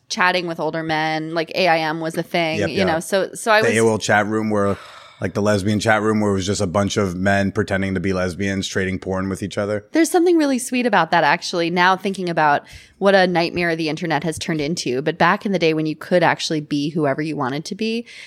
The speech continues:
Speaker 1: I thought it was, like, a really beautiful way to try on a different identity, you
Speaker 2: Yeah.
Speaker 1: know?
Speaker 2: What, what identities did you try on?
Speaker 1: Um, oh, okay. So I was twenty-seven when I was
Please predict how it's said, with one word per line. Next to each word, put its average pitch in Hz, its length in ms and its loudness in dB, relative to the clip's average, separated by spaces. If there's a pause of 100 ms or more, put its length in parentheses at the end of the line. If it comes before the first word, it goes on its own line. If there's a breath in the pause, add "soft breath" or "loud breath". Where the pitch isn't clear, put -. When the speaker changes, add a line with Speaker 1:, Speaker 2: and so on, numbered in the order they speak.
(140 loud breath)
Speaker 1:
I 226 60 -4
thought 247 120 2
it 254 40 4
was, 247 160 0
like, 247 120 0
a 262 60 4
really 247 220 4
beautiful 240 380 0
way 160 140 4
to 147 120 2
try 147 240 -2
on 131 160 -4
a 151 40 -2
different 139 540 -4
identity, 151 640 -4
you 123 120 2
Speaker 2:
Yeah. 110 80 4
Speaker 1:
know? 269 180 -2 (400)
Speaker 2:
What, 120 220 2
what 117 120 4
identities 107 460 2
did 90 180 -10
you 95 80 -8
try 95 220 -4
on? 87 300 -6 (280 soft breath)
Speaker 1:
Um, 196 340 2 (100)
oh, 202 220 4
okay. 180 240 -2
So - 160 -2
I 170 120 4
was 202 180 -2
twenty-seven 160 840 -2
when 180 140 0
I 135 100 -4
was 127 440 -4